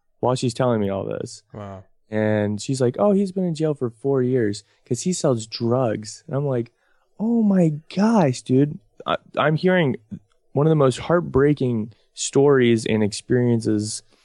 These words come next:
Speaker 1: um, relationships in this little girl's life, all through, like, this lens of innocence and just absolute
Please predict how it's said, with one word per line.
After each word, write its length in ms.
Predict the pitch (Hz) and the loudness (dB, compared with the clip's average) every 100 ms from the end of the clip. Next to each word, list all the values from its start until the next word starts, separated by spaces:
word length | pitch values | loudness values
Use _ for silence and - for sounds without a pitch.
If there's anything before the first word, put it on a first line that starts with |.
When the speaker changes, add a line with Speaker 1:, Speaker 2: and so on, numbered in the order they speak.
| _ _ _ _ _ | _ _ _ _ _
Speaker 1:
um, 380 | 107 104 101 104 - | -10 -6 -6 -6 -2
relationships 1040 | 110 104 127 160 107 101 101 95 110 - - - | 0 4 2 2 0 2 2 0 -2 -12 -16 -2
in 260 | 120 127 | 2 2
this 320 | 120 117 - - | 4 2 -2 -2
little 220 | 123 123 | 2 2
girl's 340 | 117 113 107 | 2 0 0
life, 360 | 104 107 104 98 _ _ _ _ _ _ | -2 0 0 -2 _ _ _ _ _ _
all 280 | 117 131 135 | 0 2 0
through, 680 | - 127 127 120 117 113 113 _ _ _ _ _ - | 0 2 4 4 4 2 0 _ _ _ _ _ -14
like, 280 | 117 110 110 _ _ _ | -8 -8 -10 _ _ _
this 320 | 117 117 - | 0 0 0
lens 380 | 113 120 135 120 | 0 0 0 0
of 180 | 104 95 - | 0 -2 -4
innocence 800 | 123 127 - 127 131 - - - _ | -2 -2 -2 -2 -2 -4 -12 -16 _
and 560 | 107 104 101 98 101 104 - _ _ _ _ _ | -8 -4 -4 -6 -8 -10 -14 _ _ _ _ _
just 200 | 120 104 - | -4 -2 -2
absolute 600 | 107 113 - 120 117 | -4 -2 0 2 2